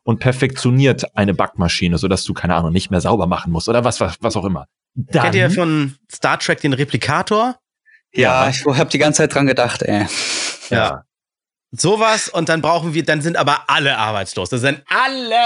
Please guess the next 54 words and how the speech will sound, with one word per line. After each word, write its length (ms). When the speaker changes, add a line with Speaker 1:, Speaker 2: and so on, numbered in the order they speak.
Speaker 2:
arbeitslos. 680
Und 80
was 100
sagen 140
wir 60
Speaker 3:
Ja, 60
aber 100
Speaker 2:
dann? 80
Speaker 3:
es 60
schmeckt 240
Speaker 1:
Ja, 80
Speaker 3:
dann 80
Speaker 1:
ein 40
Speaker 3:
trotzdem 500
Speaker 1:
Replikator, 120
Speaker 3:
nicht. 260
Speaker 1:
ja. 0
Speaker 3:
Wenn 160
ihr 140
die 140
aktuelle 380
Folge 380
fo-, 220
oder 180
wenn 140
ihr 120
die 100
aktuelle 300
Serie 300
Picard 400
geguckt 320
habt, 220
dann 160
sagen 260
die 140
da 180
auch, 320
so 160
ein 80
Replikator 760
schmeckt 320
halt 180
nicht 260
wie, 160
als 180
wenn 100
man 160
es 100
selber 260
gemacht 340
hat. 240
Wenn 100
man 120
es 240